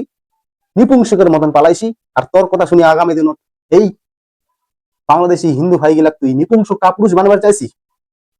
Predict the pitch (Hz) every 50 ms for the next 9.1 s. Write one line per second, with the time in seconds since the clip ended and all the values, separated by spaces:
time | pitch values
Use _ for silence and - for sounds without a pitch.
0 | _ _ _ _ _ _ _ _ _ _ _ _ _ _ _ _ _ _ _ -
1 | 135 156 175 170 143 143 - _ _ _ _ _ _ _ _ _ _ _ _ _
2 | _ _ _ _ _ _ _ - 120 131 151 180 196 165 185 196 202 208 214 214
3 | 202 220 220 208 208 202 220 220 220 214 - - 208 202 226 220 185 151 - _
4 | _ _ _ _ _ _ _ _ _ _ _ _ _ - 151 165 165 160 165 160
5 | 185 185 170 165 165 156 151 165 160 - 147 147 139 131 120 113 98 - _ _
6 | _ _ _ _ - 156 165 170 214 226 233 277 269 262 - 269 254 247 247 -
7 | - 247 233 233 233 220 220 202 214 202 196 190 190 190 190 - - 185 190 190
8 | 196 196 - 190 185 175 - 175 170 156 147 143 143 143 - 127 120 113 104 92
9 | -